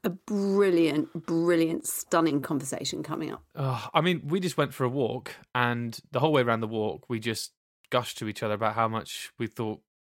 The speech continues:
Speaker 2: she was amazing.
Speaker 1: Just
Speaker 2: We think
Speaker 1: like,
Speaker 2: she
Speaker 1: "That was great, wasn't it? It was so great. That wasn't it great?"
Speaker 2: <laughs> Yeah, I know, I know. It was so, so good.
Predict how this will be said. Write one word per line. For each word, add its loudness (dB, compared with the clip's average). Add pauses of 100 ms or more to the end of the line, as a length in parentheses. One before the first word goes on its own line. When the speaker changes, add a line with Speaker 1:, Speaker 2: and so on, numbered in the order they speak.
(140)
Speaker 2:
she -8
was -4
amazing. -2
Speaker 1:
Just 4
Speaker 2:
We 8
think 0
Speaker 1:
like, 6
Speaker 2:
she -8
Speaker 1:
"That 6
was 6
great, 6
wasn't 2
it? 2
It 0
was 4
so 6
great. 4
That 4
wasn't 2
it 4
great?" 6 (340)
Speaker 2:
<laughs> -
Yeah, 6
I 6
know, 6
I 8
know. 6
It 4
was 2
so, 4
so 0
good. -2